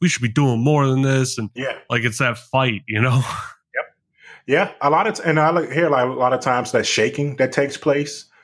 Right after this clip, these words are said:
Speaker 2: right?
Speaker 1: Mm-hmm.
Speaker 2: It's just, you don't have the same neuron pathways from your muscles to your, to your, to your, to your brain. And that can kinda cause that trembling, right? So if you were doing bench and you just start shaking,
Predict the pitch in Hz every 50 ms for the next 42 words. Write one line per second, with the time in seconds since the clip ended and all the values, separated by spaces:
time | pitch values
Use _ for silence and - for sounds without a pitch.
0 | _ _ - 120 127 127 127 127 113 110 110 117 120 110 - 143 131 127 127 -
1 | - 127 123 120 135 - - 107 113 123 123 120 - 120 107 - 127 120 117 113
2 | 117 117 123 123 120 117 113 110 107 101 - 113 117 120 120 120 113 107 104 98
3 | 95 95 95 95 - - - _ _ - _ _ - - 131 123 113 117 113 110
4 | 120 127 127 110 - 117 107 - - 127 113 107 107 104 95 90 - - - -
5 | 110 107 107 101 95 - - - 113 98 101 101 92 87 - - _ - - 107
6 | 101 92 85 107 113 139 165 147 101 90 - - _ - - - - - _ _
7 | - 135 127 135 131 123 - 127 110 - 143 131 123 120 113 107 104 104 - 127
8 | 117 117 117 107 107 117 101 92 - - 127 127 117 110 104 92 85 - - -
9 | 98 101 110 107 - - 117 113 110 110 135 160 151 139 - 107 110 98 120 120
10 | 117 110 101 95 - 123 135 - - - 110 107 101 113 120 113 117 107 - -
11 | 117 110 104 92 - - - 113 131 127 - 120 110 107